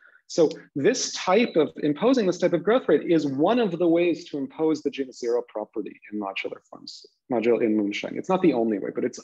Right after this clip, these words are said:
a way of building the, the genus zero property. And it's the way that, that the kind of modern moonshines, the umbral moonshines, build. You know,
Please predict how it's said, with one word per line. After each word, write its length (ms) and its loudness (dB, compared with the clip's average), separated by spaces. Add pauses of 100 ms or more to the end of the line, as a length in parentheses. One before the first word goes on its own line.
a 240 6
way 300 6
of 160 -4
building 340 -8
the, 220 -12
the 60 -6
genus 320 -10
zero 220 -10
property. 280 -12 (120)
And 120 0
it's 140 -4
the 80 4
way 220 8
that, 240 2 (320)
that 160 0
the 40 -2
kind 200 0
of 40 0
modern 480 4
moonshines, 520 -6
the 80 -10
umbral 280 -6
moonshines, 640 -10 (100)
build. 280 -4 (220)
You 80 -6
know, 100 -8